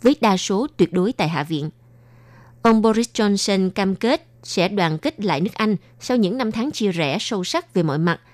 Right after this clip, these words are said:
vì những cuộc tranh luận xung quanh chủ đề Brexit. Hôm ba mươi mốt tháng một vừa qua, nội các của Thủ tướng Johnson đã nhóm họp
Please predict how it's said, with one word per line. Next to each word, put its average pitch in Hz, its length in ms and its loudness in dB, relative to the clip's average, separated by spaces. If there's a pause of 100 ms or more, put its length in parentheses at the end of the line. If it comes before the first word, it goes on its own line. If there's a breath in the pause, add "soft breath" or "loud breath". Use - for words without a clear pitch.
(260 soft breath)
vì 202 240 6
những 196 220 0
cuộc - 220 -4
tranh 196 220 2
luận 165 160 0
xung 190 200 -4
quanh 175 200 0
chủ 160 160 -4
đề 170 300 0
Brexit. 180 380 0 (1300 soft breath)
Hôm 240 280 4
ba 240 100 6
mươi 233 140 4
mốt 294 160 0
tháng 320 180 -2
một 185 160 2
vừa 175 160 2
qua, 190 300 2
nội 175 240 2
các - 300 -4
của 170 220 0
Thủ 185 160 -2
tướng 220 320 0
Johnson 190 500 2 (300 loud breath)
đã 180 120 2
nhóm 226 260 2
họp 190 300 0